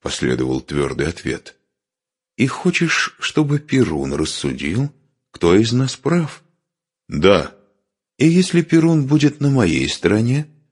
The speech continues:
ты ответишь на мой вопрос? Да, подтвердил Духарев, подумав. Если меня прикончат в поединке,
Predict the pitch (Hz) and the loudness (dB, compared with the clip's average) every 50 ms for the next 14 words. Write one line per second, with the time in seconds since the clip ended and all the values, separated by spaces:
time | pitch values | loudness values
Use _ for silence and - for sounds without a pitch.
0 | _ _ _ - 90 87 82 - - 147 196 220 214 - 98 - - 78 71 67 | _ _ _ 4 4 4 4 4 2 0 0 0 0 0 -2 -2 -2 -2 -4 -2
1 | 65 64 64 62 65 69 - - - 92 - - - - - _ _ _ _ _ | -2 -4 -4 -4 -4 -6 -6 -8 -10 -8 -8 -8 -8 -10 -12 _ _ _ _ _
2 | _ _ _ _ _ - 71 71 69 73 92 117 113 85 - - - _ _ _ | _ _ _ _ _ -12 -10 -6 0 4 4 4 4 2 -2 -8 -14 _ _ _
3 | _ _ _ _ _ _ _ - 82 - - 71 76 73 71 71 76 76 80 82 | _ _ _ _ _ _ _ -6 -6 -4 -2 -2 -2 0 0 0 -2 -2 0 0
4 | 85 120 131 - - 131 127 123 123 - - _ _ _ _ - - 127 123 101 | 0 -2 0 2 2 4 4 2 0 -2 -12 _ _ _ _ -2 -2 0 0 0
5 | 85 71 58 53 52 53 - - - _ _ _ _ _ _ _ _ _ _ _ | 0 -2 -2 -4 -8 -12 -14 -16 -20 _ _ _ _ _ _ _ _ _ _ _
6 | _ _ - - 69 73 73 - - 73 69 67 67 67 69 71 71 - - - | _ _ -10 -4 -2 -2 -2 -2 -2 -4 -4 -4 -2 -2 -4 -4 -6 -6 -8 -10
7 | - - - 80 78 71 - - 62 - - - 71 65 64 62 64 85 120 127 | -8 -4 -4 -4 -4 -4 -6 -8 -8 -10 -10 -8 -6 -6 -6 -4 -4 -2 -2 -2
8 | - - 95 90 - | -4 -6 -8 -10 -10